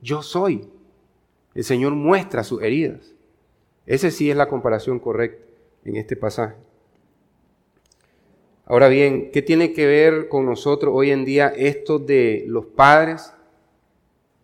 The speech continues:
pasándole la, la guillotina al hijo por falso profeta? Priorizar la fidelidad al Señor, tu devoción al Señor,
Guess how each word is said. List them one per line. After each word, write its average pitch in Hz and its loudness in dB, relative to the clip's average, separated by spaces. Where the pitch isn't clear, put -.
pasándole 139 0
la, 123 0
la 110 -6
guillotina 120 -2
al 131 0
hijo 147 -4
por 110 -8
falso 131 -4
profeta? 135 -8
Priorizar 127 0
la 117 -2
fidelidad 113 2
al 143 -2
Señor, 123 -6
tu 127 -2
devoción 120 0
al 151 0
Señor, 139 -4